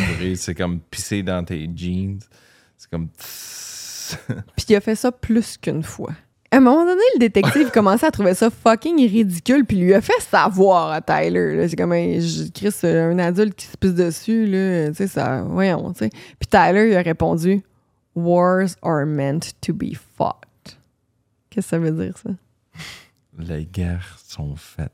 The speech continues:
Speaker 2: pour être battues.
Speaker 1: Ouais.
Speaker 2: Fucking Tyler,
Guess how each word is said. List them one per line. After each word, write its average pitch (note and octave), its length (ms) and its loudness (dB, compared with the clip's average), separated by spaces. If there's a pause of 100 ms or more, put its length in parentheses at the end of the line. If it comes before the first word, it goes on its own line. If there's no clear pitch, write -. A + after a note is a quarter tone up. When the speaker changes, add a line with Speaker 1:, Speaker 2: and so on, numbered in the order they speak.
(120)
Speaker 2:
pour - 220 -20
être - 300 -18 (580)
battues. - 460 -14 (560)
Speaker 1:
Ouais. - 120 -8 (1300)
Speaker 2:
Fucking G2 840 -4
Tyler, C#3 580 -2